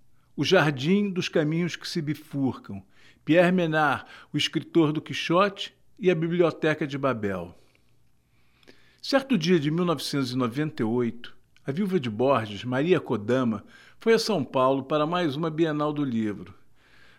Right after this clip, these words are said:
Não sei se foi uma entrevista ou uma conversa entre um café e outro, o que sei é que, entrevista ou não, foi publicada como tal pela Folha de São Paulo.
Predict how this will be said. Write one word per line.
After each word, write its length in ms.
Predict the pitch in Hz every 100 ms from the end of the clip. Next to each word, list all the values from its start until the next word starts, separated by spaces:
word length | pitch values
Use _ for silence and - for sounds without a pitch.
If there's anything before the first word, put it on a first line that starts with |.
| _
Não 120 | 480 311
sei 180 | 311
se 100 | 233
foi 200 | - 240
uma 120 | 202 185
entrevista 880 | 147 151 120 104 151 196 - 170
ou 160 | 143 135
uma 220 | 131 127
conversa 540 | 123 131 120 143 135 131
entre 180 | 123
um 80 | 123
café 380 | 123 120 - 170
e 80 | 175
outro, 360 | 147 156 185 - - - -
o 100 | 262
que 120 | 202
sei 580 | - - 208 190 127 - -
é 60 |
que, 300 | - - 127 -
entrevista 720 | 208 202 135 107 101 - 104 -
ou 160 | 165
não, 360 | 113 127 135 101 - _ _
foi 160 | 196 196
publicada 500 | 208 165 147 151 160
como 240 | 185 185
tal 300 | - 156 151
pela 160 | 170 160
Folha 300 | - 147 147
de 100 | -
São 180 | 156
Paulo. 460 | 139 101 95 -